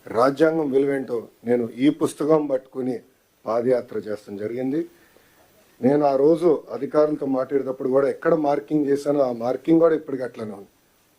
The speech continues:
దీంట్లో మనం చూస్తే right to freedom, ఆర్టికల్ నైన్టీన్, freedom of speech, freedom of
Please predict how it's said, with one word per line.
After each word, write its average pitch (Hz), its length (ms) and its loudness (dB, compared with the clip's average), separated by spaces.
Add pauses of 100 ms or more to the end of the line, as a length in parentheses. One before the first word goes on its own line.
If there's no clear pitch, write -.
(420)
దీంట్లో 127 240 -2
మనం 131 300 -2
చూస్తే 151 460 0 (1000)
right 151 340 0 (100)
to 190 40 2 (140)
freedom, 160 260 2 (380)
ఆర్టికల్ 147 760 -2
నైన్టీన్, 143 420 -4 (1700)
freedom 160 260 2
of 156 160 -4 (100)
speech, 190 320 -6 (180)
freedom 151 380 2
of 139 60 -4